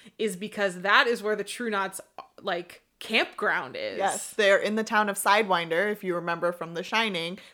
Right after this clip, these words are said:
Speaker 2: That's the town that they kinda drive down to, um, from the Overlook that has, like,
Speaker 1: Yes.
Speaker 2: all the stores and everything.
Speaker 1: Yes. So the big difference between the book and the movie here, obviously we talked about the Overlook is still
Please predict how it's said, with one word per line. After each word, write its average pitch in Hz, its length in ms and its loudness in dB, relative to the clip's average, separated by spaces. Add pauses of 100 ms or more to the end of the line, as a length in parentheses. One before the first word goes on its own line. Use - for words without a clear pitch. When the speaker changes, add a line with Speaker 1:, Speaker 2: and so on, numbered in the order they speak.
Speaker 2:
That's 180 240 4
the 190 120 -6
town 180 360 -2
that 170 100 0
they 165 120 -2
kinda 170 220 -4
drive 160 300 -2
down 165 360 -2
to, 151 420 -2
um, 143 280 -8
from 165 280 -2
the 156 100 -8
Overlook 143 480 -4
that 151 100 -6
has, 147 120 -4
like, - 80 -4
Speaker 1:
Yes. 147 140 -4
Speaker 2:
all 151 100 -4
the 165 300 -6 (220)
stores 147 380 0
and 98 120 -14
everything. 135 260 -8
Speaker 1:
Yes. 208 400 -8 (240)
So 247 420 0 (320)
the 226 220 -2
big 285 240 0
difference 240 400 -2
between 208 720 -4
the 196 60 -6
book 214 240 -2
and 202 60 -6
the 202 40 -4
movie 185 280 -6
here, 180 220 -6
obviously 185 360 -4
we 185 40 -10
talked 180 200 -6
about 180 180 -8
the 202 160 -6
Overlook 208 720 0 (320)
is 254 340 -2
still 240 560 2